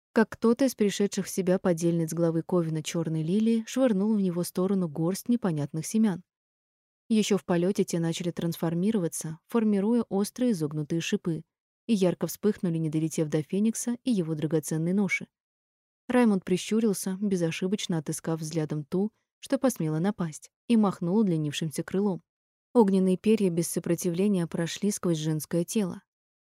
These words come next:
Ведьма, коротко вскрикнув, упала на каменные плиты.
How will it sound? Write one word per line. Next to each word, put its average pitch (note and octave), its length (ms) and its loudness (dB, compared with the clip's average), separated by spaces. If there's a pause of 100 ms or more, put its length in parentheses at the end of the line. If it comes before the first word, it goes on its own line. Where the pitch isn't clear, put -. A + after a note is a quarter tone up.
(100)
Ведьма, G3+ 420 4
коротко F3 420 0
вскрикнув, G3 580 -2
упала F#3+ 360 0
на E3+ 160 -2
каменные D#3+ 520 -4
плиты. G#3+ 380 -4